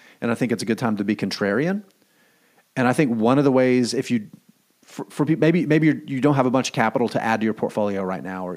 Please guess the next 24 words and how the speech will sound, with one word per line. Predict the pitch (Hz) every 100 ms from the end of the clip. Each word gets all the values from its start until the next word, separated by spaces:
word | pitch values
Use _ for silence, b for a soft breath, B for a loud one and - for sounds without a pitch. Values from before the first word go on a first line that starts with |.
| -
or | 104
you're | 101 98 101
like | 107
Jeff, | - 117 107
where | 110
you | 104
stay | - 113
fully | - 104 101
invested. | 95 92 - 98 92 - b b b b b b b -
Um, | 113 104 104 101 95 _ -
now | 131 131 156
is | 139
a |
really | 123 131
good | 127 120
time | 131 120
to | 110
ask | 117 120 - -
some | 113
hard | 120 113
questions | 117 107 127 107
about | 104 101 - - _ _
stocks | - 123 117 -
that | - 107